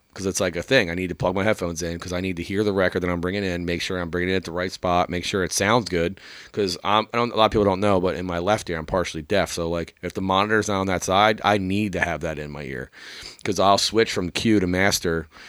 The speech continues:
and bring my, and so I'm, I'm using my right ear as a monitor too. So, like, I'm hearing what the club is hearing after I already cue the record up.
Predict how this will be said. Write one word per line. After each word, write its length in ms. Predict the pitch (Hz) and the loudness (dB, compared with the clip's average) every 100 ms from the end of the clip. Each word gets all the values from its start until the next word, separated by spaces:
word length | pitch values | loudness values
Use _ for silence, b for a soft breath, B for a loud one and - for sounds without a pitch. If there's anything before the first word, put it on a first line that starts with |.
| B B | B B
and 120 | 101 | -2
bring 200 | 90 101 | 2 2
my, 160 | 95 87 - | 4 0 0
and 160 | 92 - | -2 2
so 80 | |
I'm, 160 | 90 90 - - | 2 2 -4 -4
I'm 160 | 95 | 0
using 180 | 101 87 | 0 0
my 100 | 87 | -2
right 280 | 85 92 98 | 0 0 0
ear 120 | 87 | -2
as 80 | 78 | -6
a 40 | |
monitor 480 | 82 90 101 82 71 | -4 -2 -2 -2 -6
too. 380 | - 117 92 80 | 0 4 4 2
So, 180 | - 95 | -2 0
like, 140 | 87 82 | 0 -2
I'm 100 | 87 | -4
hearing 280 | 113 104 90 | 0 0 0
what 100 | 80 | -4
the 60 | |
club 220 | - 110 | 0 2
is 120 | 104 92 | 2 -2
hearing 280 | 85 85 | -4 -4
after 300 | 78 92 90 | -2 -4 -2
I 40 | 82 | -2
already 180 | 85 82 | -4 -6
cue 240 | - 95 | -6 -6
the 60 | 80 | -4
record 320 | 87 92 85 | -6 -6 -8
up. 180 | 71 | -8